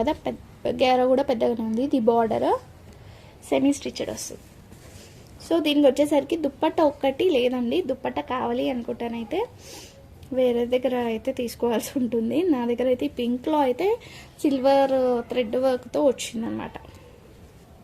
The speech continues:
So నా దగ్గర ఉంటే నేను ప్రొవైడ్ చేసేదాన్ని. ఇది వచ్చేసరికి బ్లౌజ్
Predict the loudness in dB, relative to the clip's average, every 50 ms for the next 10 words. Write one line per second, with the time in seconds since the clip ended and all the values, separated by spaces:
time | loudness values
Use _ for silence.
0 | -20 -20 -20 -20 -20 -20 -20 -20 -20 -20 -20 -16 -12 -10 -10 -8 -8 -8 -8 -6
1 | -6 -6 -6 -6 -6 -6 -6 -6 -4 -4 -6 -6 -6 -6 -4 -4 -6 -6 -4 -6
2 | -6 -4 -6 -8 -8 -8 -4 -2 -4 -4 -4 -6 -16 -20 -20 -20 -20 -20 -20 -20
3 | -20 -20 -20 -20 -20 -20 -10 -6 4 8 8 8 8 8 4 4 2 0 2 2
4 | 0 0 0 -2 -2 0 0 2 2 0 -2 -4